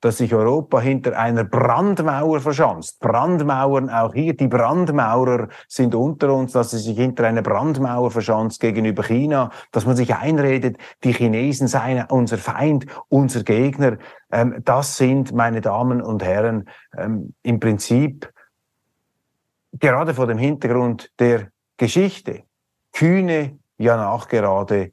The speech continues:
lächerliche und auch vermessene Aussagen. Denn wenn es jemanden gegeben hat, der immer wieder sich als Bedrohung für China,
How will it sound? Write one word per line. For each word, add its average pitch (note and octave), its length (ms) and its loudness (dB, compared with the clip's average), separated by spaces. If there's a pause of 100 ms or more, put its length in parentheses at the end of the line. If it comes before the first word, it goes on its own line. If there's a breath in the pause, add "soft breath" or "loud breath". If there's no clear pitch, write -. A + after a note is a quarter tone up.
(160)
lächerliche G#2+ 760 0
und G2 140 -2
auch F#2 100 0
vermessene F#2+ 720 -2
Aussagen. G2+ 680 0
Denn G#2+ 280 0
wenn G3 200 2
es A3 200 -4
jemanden D#3+ 640 0
gegeben D3 600 0
hat, C3 340 -4 (360 soft breath)
der B2+ 200 2
immer D#3+ 240 4
wieder D3+ 260 0
sich C#3 240 0
als C3+ 220 0
Bedrohung C3+ 920 2 (180)
für D3 200 2
China, E3+ 520 0